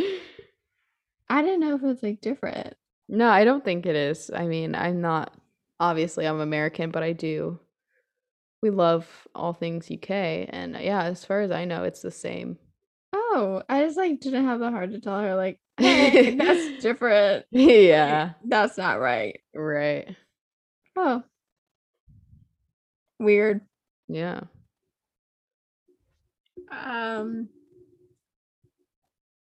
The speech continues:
Speaker 1: I guess I could tell this story.
Speaker 2: Mm-hmm.
Speaker 1: That is on our list of topics.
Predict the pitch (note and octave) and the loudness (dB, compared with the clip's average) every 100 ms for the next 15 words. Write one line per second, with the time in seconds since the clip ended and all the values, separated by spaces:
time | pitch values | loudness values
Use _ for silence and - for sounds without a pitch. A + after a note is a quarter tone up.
0 | _ - G#3+ A#3 A3+ C4 C4+ C4+ C4 B3+ | _ -2 0 0 -4 -6 -8 -8 -6 -4
1 | B3 - - F3 - - A3 C#4 - - | -6 -8 -14 -12 -10 -10 -8 -8 -10 -20
2 | _ - G3 F3 D3+ D#3 - _ _ _ | _ -10 -6 -6 -8 -12 -18 _ _ _
3 | _ _ _ - C4+ G#3+ F#3+ - - G#3+ | _ _ _ -12 -4 -2 -2 -6 -12 -14
4 | - - G3 - G3+ F#3+ G3+ - A3 - | -10 -10 -8 -8 -8 -8 -10 -10 -12 -10
5 | - G#3 - G#3+ B3 - - | -8 -6 -6 -8 -8 -12 -20